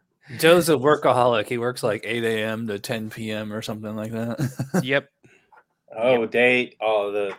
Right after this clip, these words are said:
Speaker 3: twelve plus hours.
Speaker 2: Mm-hmm.
Speaker 3: Yeah.
Speaker 2: Yeah, that's how I
Speaker 3: Wow.
Speaker 2: operate.
Speaker 3: I started working later. I mean, now that it's li-, now that it's daylight later,
Speaker 1: Mm-hmm.
Speaker 3: I've, uh,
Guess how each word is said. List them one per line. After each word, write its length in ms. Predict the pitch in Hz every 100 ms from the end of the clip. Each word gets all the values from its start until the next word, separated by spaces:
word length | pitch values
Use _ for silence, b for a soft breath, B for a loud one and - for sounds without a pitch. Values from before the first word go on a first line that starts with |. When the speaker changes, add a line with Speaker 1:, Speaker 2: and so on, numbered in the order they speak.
| _
Speaker 3:
twelve 380 | - 135 127 -
plus 300 | 131 123 -
hours. 720 | 92 85 80 - - - - _ -
Speaker 2:
Mm-hmm. 420 | 135 131 131 143 143
Speaker 3:
Yeah. 480 | 104 104 104 120 131 135 _ _ _
Speaker 2:
Yeah, 320 | 127 113 107 104
that's 220 | 110 -
how 220 | 120 117
I 160 | 110 107
Speaker 3:
Wow. 160 | 98
Speaker 2:
operate. 480 | 101 101 98 98 101 113 113 _ _ _ _ _ - - -
Speaker 3:
I 80 | 139
started 320 | 247 233 190
working 340 | 160 156 143
later. 520 | 120 120 110 90 - -
I 60 | 123
mean, 100 | 123
now 180 | 127 147
that 160 | 143
it's 240 | 139 - - _ 120
li-, 380 | 110 113 110 107
now 220 | 113 113
that 100 | 113
it's 160 | 104 -
daylight 680 | - 113 113 120 127 131 - _
later, 420 | 120 127 135 143 110
Speaker 1:
Mm-hmm. 140 | 113 - b b b _ - 120
Speaker 3:
I've, 240 | 113 104
uh, 360 | 101 95 92